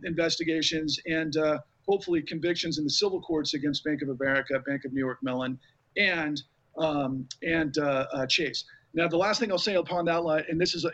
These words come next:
'cause we've learned so much about this odyssey, and there's so much more we could discuss, obviously, but I do wanna make this point right now. The reason the courts and the justices have been, uh, allowing this criminality to take place is literally because of what they call privilege.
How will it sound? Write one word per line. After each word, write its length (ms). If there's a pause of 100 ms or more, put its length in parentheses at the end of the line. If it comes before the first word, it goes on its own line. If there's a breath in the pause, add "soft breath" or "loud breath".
'cause 160
we've 160
learned 240
so 240
much 220
about 320
this 180
odyssey, 460
and 200 (280 loud breath)
there's 180
so 100
much 220
more 160
we 100
could 140
discuss, 460
obviously, 360
but 120
I 40
do 160
wanna 140
make 160
this 140
point 320
right 180
now. 300 (440 soft breath)
The 80
reason 440
the 80
courts 640
and 120
the 60
justices 760
have 200
been, 260 (260)
uh, 260 (240)
allowing 460
this 340 (320 soft breath)
criminality 580
to 180
take 260
place 440 (360)
is 160
literally 440
because 320
of 80
what 120
they 100
call 360
privilege. 680